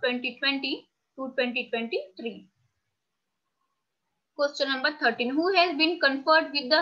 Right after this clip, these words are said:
Harit Ratna Award twenty nineteen? So the correct answer option A, which is Doctor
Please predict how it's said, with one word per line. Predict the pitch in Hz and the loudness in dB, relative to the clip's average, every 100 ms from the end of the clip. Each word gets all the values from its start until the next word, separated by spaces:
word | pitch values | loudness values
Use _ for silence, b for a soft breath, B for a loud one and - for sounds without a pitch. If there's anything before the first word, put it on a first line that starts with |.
| - | 4
Harit | 254 320 - 262 | 2 2 -2 -2
Ratna | - 381 - 247 | -2 -4 0 4
Award | 247 339 - | 4 4 2
twenty | 247 233 277 339 | 0 0 -4 -2
nineteen? | 220 214 202 202 - b b _ | -2 -6 -8 -12 -14 b b _
So | 277 | 0
the | 269 | 0
correct | 269 262 302 - 311 | 2 2 2 0 0
answer | 339 349 | 0 4
option | 339 320 339 302 254 | 4 4 -2 -2 0
A, | 320 | 2
which | 311 277 | -2 -4
is | 294 | -4
Doctor | 254 247 - | 0 0 -2